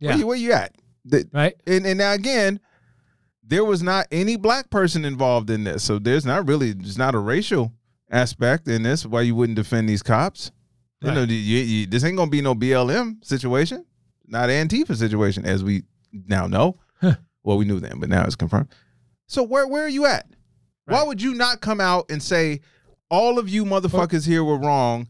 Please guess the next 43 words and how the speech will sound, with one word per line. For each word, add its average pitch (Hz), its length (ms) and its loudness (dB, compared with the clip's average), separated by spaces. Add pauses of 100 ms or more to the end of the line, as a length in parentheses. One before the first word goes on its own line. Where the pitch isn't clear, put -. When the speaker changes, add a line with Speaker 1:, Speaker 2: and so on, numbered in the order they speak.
(120)
Speaker 2:
for 139 140 0
attacking 165 480 -2
the 143 100 -4
Capitol"? - 600 -2 (420)
Speaker 1:
I 160 120 -4
wish, 190 180 2
I 190 120 -4
wish 196 180 0
I 175 80 2
had 180 160 2
it, - 20 -2
by 139 160 -4
the 127 80 -2
way. 123 140 0
I, 139 220 0
I 131 40 -2
should 175 160 0
have 151 80 -2
brought 131 200 0
it. 123 100 -2
Did 127 160 -4
you 170 100 2
see 190 240 -2
the 165 320 0 (340)
Jim 180 240 -2
Jordan? 165 600 -2 (280)
<laughs> - 120 -2 (1600)
Him, 190 240 0
him 185 480 -2
getting, 170 540 0 (520)
like, 175 260 6 (180)
you 190 160 0
can 180 100 2
ask 160 160 0
my 135 120 -4
daughter 117 340 0 (160)
if 208 140 -2
she 139 140 0
wanted 117 280 0
to 123 100 -2
get 123 100 2
on 123 100 2
the, 120 180 -4